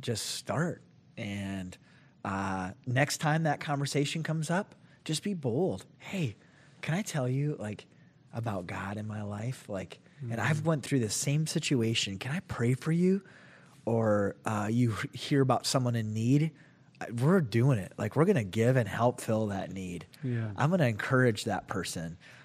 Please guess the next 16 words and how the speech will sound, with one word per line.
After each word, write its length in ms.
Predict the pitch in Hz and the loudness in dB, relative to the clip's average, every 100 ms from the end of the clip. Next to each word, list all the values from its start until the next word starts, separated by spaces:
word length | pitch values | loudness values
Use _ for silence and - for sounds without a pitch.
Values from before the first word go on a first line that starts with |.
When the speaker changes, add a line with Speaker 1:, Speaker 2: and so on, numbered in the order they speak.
| - | -2
Speaker 1:
I'm 100 | 165 | 0
gonna 160 | 208 127 | 2 2
forgive 480 | 120 101 113 113 | 0 0 0 0
that 180 | 104 90 | 0 -4
person. 380 | - 87 - 87 | -4 -6 -6 -6
Next 240 | 117 160 - | -4 -4 -4
time 220 | 202 208 | -4 0
that 120 | 196 | 0
happens, 560 | 190 185 208 214 208 - - - - | 2 0 0 -2 -4 -10 -14 -20 -6
I'm 80 | - | 2
gonna 120 | 170 131 | 4 2
be 120 | 104 | -2
patient 540 | - - 147 - 117 | -4 2 4 2 -2
in 160 | 90 95 | -6 -8
that 180 | 87 - | -8 -8
moment. 400 | 90 80 80 | -10 -8 -10